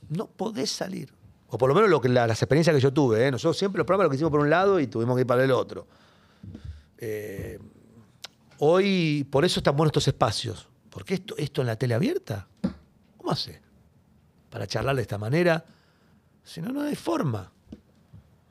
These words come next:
Por eso todo, a todos nos gusta venir a este tipo de programa, porque hablamos, después no importa quién lo ve, quién, no importa, si total también,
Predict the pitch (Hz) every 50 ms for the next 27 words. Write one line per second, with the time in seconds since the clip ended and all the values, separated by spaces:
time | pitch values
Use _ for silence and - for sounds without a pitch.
0 | _ _ _ - - 190 277 - - 247 - - - 190 190 185 175 165 147 -
1 | - - 135 - 180 175 156 143 117 151 147 - - 131 131 135 135 127 135 117
2 | 120 120 113 127 110 107 117 110 110 101 98 98 98 98 - 143 147 143 - 160
3 | 139 139 139 160 175 190 190 180 170 165 160 175 233 330 - - - - 539 453
4 | 349 151 123 - 165 185 185 - 139 117 - - 165 170 131 113 104 107 139 165
5 | 170 139 - - 226 240 226 254 294 _ - 370 339 - - - - - 233 -
6 | - - 339 320 - 202 214 262 262 226